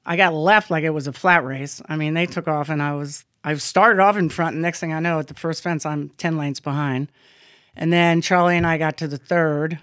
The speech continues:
We both had trouble with the Guinea man. And I kept trying to avo-, I was avoiding the Guinea man as much as possible. And Charlie jumped him, hands up everywhere, and he just kept sliding down the fence line, flipping over, rolling, getting up right underneath Tong and I.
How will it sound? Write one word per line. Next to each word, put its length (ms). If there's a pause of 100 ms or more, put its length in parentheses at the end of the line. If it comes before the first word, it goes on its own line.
(300)
We 80
both 240
had 120
trouble 360
with 260
the 80
Guinea 240
man. 340 (220)
And 140
I 160
kept 260
trying 280
to 100
avo-, 260
I 260
was 220
avoiding 580
the 60
Guinea 220
man 260
as 120
much 220
as 100
possible. 520
And 140
Charlie 300
jumped 300
him, 140
hands 340
up 160
everywhere, 520
and 120
he 200 (120)
just 220
kept 200
sliding 680
down 320
the 60
fence 340
line, 400
flipping 420
over, 380
rolling, 680
getting 300
up 220
right 180
underneath 460
Tong 260
and 80
I. 220